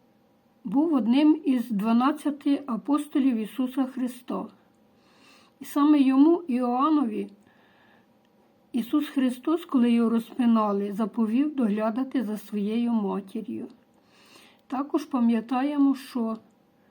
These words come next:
Іоанн написав одне із Євангелій, Євангелій. І, звичайно ж, чули чи читали Откровення Іоанна Богослова.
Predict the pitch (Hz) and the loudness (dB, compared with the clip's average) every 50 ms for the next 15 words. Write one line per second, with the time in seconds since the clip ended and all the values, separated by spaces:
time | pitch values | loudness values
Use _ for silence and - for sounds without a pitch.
0 | _ _ _ _ _ _ _ _ _ _ _ _ _ _ _ _ _ _ _ _ | _ _ _ _ _ _ _ _ _ _ _ _ _ _ _ _ _ _ _ _
1 | _ _ _ _ _ - 277 254 254 247 247 269 311 330 302 262 233 - - 262 | _ _ _ _ _ 0 2 2 2 2 2 2 4 4 4 2 2 -2 -4 -6
2 | - - 262 254 294 285 262 247 208 233 247 294 392 349 269 269 240 269 285 302 | -4 -2 -2 0 2 2 0 0 0 0 0 2 2 4 4 2 2 2 4 4
3 | 302 277 254 240 226 226 226 214 208 208 208 208 208 220 285 - - _ _ _ | 4 4 4 2 2 2 0 0 0 -2 -2 -2 -4 -4 -6 -8 -12 _ _ _
4 | 269 240 226 247 262 262 247 240 233 226 208 202 214 214 208 208 208 202 202 196 | -2 0 2 2 2 2 2 2 2 2 0 0 -2 -4 -4 -4 -4 -6 -6 -8
5 | 190 196 - - _ _ _ _ _ _ _ _ _ _ _ _ _ _ _ _ | -10 -14 -18 -20 _ _ _ _ _ _ _ _ _ _ _ _ _ _ _ _
6 | _ _ _ _ _ _ _ _ _ 302 254 262 285 320 339 339 359 - - 269 | _ _ _ _ _ _ _ _ _ 0 0 2 2 0 0 -2 -4 -6 -6 -4
7 | 240 240 247 247 - 277 269 294 339 330 320 302 285 - - - - 269 285 330 | -2 -2 -4 -2 -2 0 2 2 4 4 2 2 -2 -4 -8 -2 0 2 2 2
8 | 302 302 302 302 - - 226 226 - - 220 - - 277 247 262 269 269 262 269 | 2 0 -2 -4 -4 -6 -6 -6 -6 -6 -8 -6 -2 0 2 2 2 2 0 -2
9 | 262 254 262 - - _ _ - 330 254 - - - 285 294 269 233 214 214 208 | -4 -4 -8 -10 -16 _ _ -8 -6 -6 -4 -2 0 0 2 2 2 0 0 -2
10 | 208 208 226 - - 247 226 220 214 214 240 269 269 269 247 220 233 226 226 247 | -2 -4 -4 -4 -2 -2 -2 -2 -2 -4 -2 -2 -2 -2 -2 -4 -4 -4 -4 -4
11 | 240 240 - - 214 202 196 196 196 196 220 214 | -6 -8 -10 -10 -8 -6 -6 -6 -6 -8 -10 -14